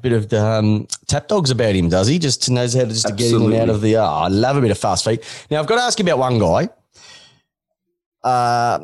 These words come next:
Speaker 1: I don't know how I see him, but I just see him, he's got a lot bigger over the preseason, the hyphen. Every team's got a hyphen. Your hyphen, Sam Petrevski-Seton. He looks like it might be starting to click for him. I thought last year he was okay,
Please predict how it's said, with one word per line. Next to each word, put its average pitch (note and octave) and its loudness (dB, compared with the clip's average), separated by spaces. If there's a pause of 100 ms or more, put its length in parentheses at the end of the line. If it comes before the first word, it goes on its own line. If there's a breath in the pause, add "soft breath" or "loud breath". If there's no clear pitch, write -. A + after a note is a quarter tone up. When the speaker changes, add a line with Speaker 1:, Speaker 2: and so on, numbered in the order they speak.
(220)
Speaker 1:
I D3+ 0
don't A3+ 0
know A#3 2
how G3 2
I - 2
see B2 0
him, F2+ 0
but - -4
I B2+ 2
just E3 -2
see G#3 0
him, F#3 0
he's D3+ 0
got - 0
a - 0
lot D3+ 0
bigger D3+ 0
over C3 0
the A#2+ 2
preseason, G#2 0
the A#2 0
hyphen. A#2+ 0 (280)
Every G#3+ 2
team's D#3+ 0
got B2 0
a F#2+ 0
hyphen. F2+ 0
Your D3 0
hyphen, B2+ 0 (440)
Sam B2 0
Petrevski-Seton. G2+ -2 (1800)
He D#3 2
looks F#3+ 2
like F3+ 2
it D#3 -2
might D3+ 2
be D#3 2
starting C#3 -2
to A#2 -2
click - -8
for F#3 0
him. G3+ 0
I D#3+ 0
thought C#3+ -2
last E3+ 0
year E3 2
he D3 4
was B2+ 2
okay, C3 0